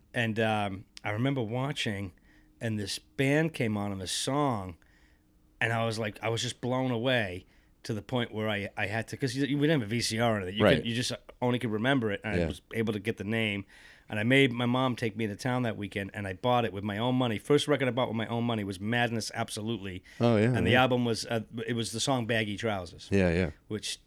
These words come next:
Speaker 1: which still, I get a kick out of watching the video.
Speaker 2: Yeah,
Speaker 1: So
Speaker 2: yeah.
Speaker 1: I became, like, you know, I'm, like, seven, eight years old, get super into, like, early, like, second wave ska stuff,
Speaker 2: Mm-hmm.
Speaker 1: like the Two Tone stuff,
Speaker 2: Yeah.
Speaker 1: Specials, Madness,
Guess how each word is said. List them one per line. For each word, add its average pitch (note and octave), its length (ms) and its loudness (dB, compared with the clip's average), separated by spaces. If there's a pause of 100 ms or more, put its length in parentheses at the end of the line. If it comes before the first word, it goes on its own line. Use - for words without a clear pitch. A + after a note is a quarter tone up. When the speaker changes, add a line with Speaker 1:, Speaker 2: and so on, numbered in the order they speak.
(140)
Speaker 1:
which G#2 220 -8
still, A#2+ 340 0 (120)
I G2+ 80 -8
get G2+ 120 -6
a F#2+ 40 -6
kick G#2+ 200 -6
out G2 160 -4
of F2 80 -10
watching F#2 280 -8
the F2+ 60 -14
video. F#2 300 -8
Speaker 2:
Yeah, F2+ 140 4
Speaker 1:
So D#2+ 100 2
Speaker 2:
yeah. E2 160 2 (400)
Speaker 1:
I A2+ 60 -6
became, C3 340 2
like, A2+ 220 -2
you B2+ 80 0
know, G2+ 160 -4
I'm, G2+ 100 -6
like, G2 160 -6 (180)
seven, B2 460 -4
eight A2+ 140 -2
years G#2 260 -8
old, G#2+ 240 -2
get F#2 140 -12
super - 460 -4
into, G#2 280 -8
like, F#2+ 340 -10 (1200)
early, A#2 360 2 (200)
like, G#2+ 200 -6
second A#2 380 -2
wave G#2 180 -4
ska A2+ 440 0
stuff, G#2+ 440 0
Speaker 2:
Mm-hmm. - 80 -10
Speaker 1:
like G2 100 -8
the G#2 100 -12
Two A#2+ 220 -2
Tone A2 240 -4
stuff, G#2 360 -6 (120)
Speaker 2:
Yeah. E2+ 160 2
Speaker 1:
Specials, G2+ 560 -4
Madness, G#2 800 -4